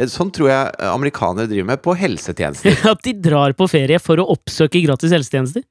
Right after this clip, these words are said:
Speaker 1: Ja.
Speaker 2: Ja, jeg er usikker på, for jeg føler jo også at det er noe de gjør i U S A, men det var, eh, det, men uansett, da,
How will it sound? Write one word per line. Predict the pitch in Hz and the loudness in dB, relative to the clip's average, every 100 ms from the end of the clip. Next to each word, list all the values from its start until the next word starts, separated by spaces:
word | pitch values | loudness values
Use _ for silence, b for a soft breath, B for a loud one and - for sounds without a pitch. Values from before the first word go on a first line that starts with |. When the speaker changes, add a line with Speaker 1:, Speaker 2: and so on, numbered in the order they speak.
| - | -4
Speaker 1:
Ja. | 285 302 - - | -4 -4 -6 0
Speaker 2:
Ja, | 165 | 2
jeg | 262 240 | 4 4
er | 285 | 4
usikker | 240 170 156 | 2 2 4
på, | 233 | 4
for | 233 | 6
jeg | 220 226 | 4 4
føler | 247 151 160 | 2 4 4
jo | 160 | 2
også | - 165 | 2 0
at | - 170 | 2 2
det | 170 | 2
er | 135 151 | 2 2
noe | 156 143 | 4 4
de | 147 | 4
gjør | 151 143 160 | 6 6 4
i | 160 147 156 | 0 2 4
U | 196 | 4
S | 220 | 4
A, | 269 | 2
men | 220 | 2
det | 202 | 2
var, | 240 214 | 2 0
eh, | - 202 214 | -4 -2 -2
det, | 208 247 226 | -4 -4 -2
men | 226 311 226 | -2 0 2
uansett, | 185 240 - 320 | 2 0 -4 -2
da, | - | 0